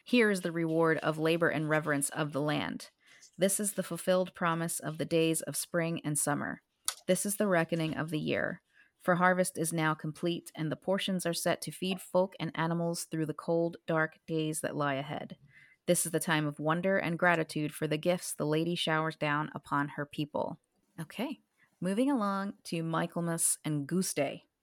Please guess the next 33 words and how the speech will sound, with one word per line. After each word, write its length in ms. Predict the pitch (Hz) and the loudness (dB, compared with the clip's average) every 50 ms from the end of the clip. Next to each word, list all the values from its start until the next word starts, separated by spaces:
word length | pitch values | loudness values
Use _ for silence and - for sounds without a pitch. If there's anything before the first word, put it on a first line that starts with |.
| - | -10
<laughs> 60 | 175 175 - - _ _ _ _ _ _ _ _ - - - - - - - - - | -10 -10 -10 -12 _ _ _ _ _ _ _ _ -20 -20 -20 -20 -20 -20 -20 -10 -2
Michaelmas, 840 | 185 185 202 220 277 - - 151 127 85 - - - - - - - _ - | 2 4 6 6 6 4 2 0 0 0 -2 -4 -4 -4 -6 -6 -10 _ 0
or 240 | - 170 165 156 156 | 4 4 6 6 4
the 120 | 147 147 | 2 0
Feast 500 | 170 - - - 220 226 220 - - - - - | -4 -4 -4 -2 -2 0 0 -2 -4 -6 -6 -6
of 100 | 160 - | -4 -2
Saint 260 | - 185 175 - - | -2 -2 -2 -2 0
Michael, 460 | 156 156 156 - - 104 - - - - | 0 0 0 0 -2 -4 -4 -6 -6 -2
is 180 | - 175 170 175 | 0 0 2 4
widely 360 | 175 165 165 190 196 202 196 | 6 6 6 6 6 2 0
celebrated 580 | - - 180 170 165 165 175 165 165 165 160 160 | 2 2 2 2 2 2 2 4 4 4 4 2
by 140 | 160 156 | 2 0
Catholics 520 | 151 - 190 185 190 - 196 196 196 - - - | 0 2 0 0 0 2 0 -2 -2 -4 -6 -4
and 160 | 165 165 165 | -4 -2 0
residents 460 | 160 156 156 165 151 156 151 156 - | 2 0 0 0 0 -2 -2 -2 -2
of 200 | - 151 151 160 | -4 -4 -4 -2
the 80 | 160 151 | -2 -2
U 180 | 151 151 151 | 0 -2 -2
K. 440 | 147 - - 151 135 - - - 180 _ _ _ _ - - - _ _ - | -4 -4 -4 -4 -4 -4 -4 -8 -12 _ _ _ _ -20 -20 -20 _ _ -4
The 80 | - 190 | -2 0
first 320 | - 202 208 208 - - | 4 4 4 4 4 2
known 240 | 196 196 196 202 196 | 2 2 4 2 2
celebration 640 | - 196 185 180 175 - 175 170 170 - - 175 165 | 4 4 4 4 4 2 2 0 0 0 0 -2 -2
of 120 | 160 165 | -2 -2
the 60 | 185 | -2
day 360 | - 175 165 165 165 160 160 | 0 2 4 4 4 4 2
dates 320 | 160 - 170 170 175 - - | 2 2 0 0 0 -2 -2
back 360 | - 165 165 160 160 - - | 0 2 2 2 0 -2 -6
to 160 | - - 165 160 | -6 -4 -2 -2
the 80 | 160 | 0
year 220 | 160 160 160 156 151 | 0 2 2 0 0
ten 300 | - - 185 160 175 170 | -2 -2 -2 0 0 2
eleven. 480 | 156 160 160 151 143 - - - - | 4 4 4 4 2 0 -4 -4 -6